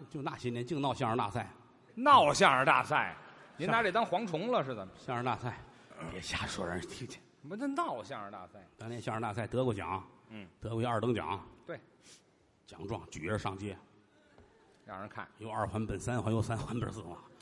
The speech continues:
Speaker 2: 哎。
Speaker 1: 看，大伙儿瞧瞧啊，
Speaker 2: 呵。
Speaker 1: 我相声大赛，
Speaker 2: 嗯。
Speaker 1: 二等奖，专业相声演员。
Speaker 2: 嗯。
Speaker 1: 走到街上，人有人，呵，这说相声就完了。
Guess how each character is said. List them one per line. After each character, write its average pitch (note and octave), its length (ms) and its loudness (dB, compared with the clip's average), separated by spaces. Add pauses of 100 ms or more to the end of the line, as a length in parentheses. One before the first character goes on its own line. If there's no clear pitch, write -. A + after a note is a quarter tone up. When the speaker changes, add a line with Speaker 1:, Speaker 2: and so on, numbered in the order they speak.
(160)
Speaker 2:
哎。 D2+ 100 -20 (220)
Speaker 1:
看， F2+ 160 -14 (120)
大 F2 100 -14
伙 F2 100 -18
儿 F2 40 -14
瞧 F2+ 220 -10
瞧 F2 60 -10 (100)
啊， A2 160 -4 (140)
Speaker 2:
呵。 - 120 -14 (120)
Speaker 1:
我 - 160 -12
相 G2+ 200 -10
声 F#2+ 80 -6 (120)
大 F2 160 -10
赛， F#2 200 -2 (320)
Speaker 2:
嗯。 G2+ 160 -16
Speaker 1:
二 F2+ 200 -6
等 G#2+ 180 -2
奖， E2 220 -6 (440)
专 A#2+ 220 -6
业 A2+ 100 -6
相 G2 220 -8
声 G#2+ 140 -8
演 F#2 120 -6
员。 G2 240 -8 (180)
Speaker 2:
嗯。 B2 200 -12 (180)
Speaker 1:
走 - 160 -6
到 F2 80 -4
街 G2 200 -4
上， E2 100 -10 (300)
人 E3 160 2
有 E2 180 -6
人， D3 140 -2 (420)
呵， - 160 -16
这 - 60 -20 (260)
说 - 180 -16
相 A#2 120 0
声 D#2+ 100 -6 (480)
就 F2 100 -16
完 D#2 160 -10
了。 C#3 140 -6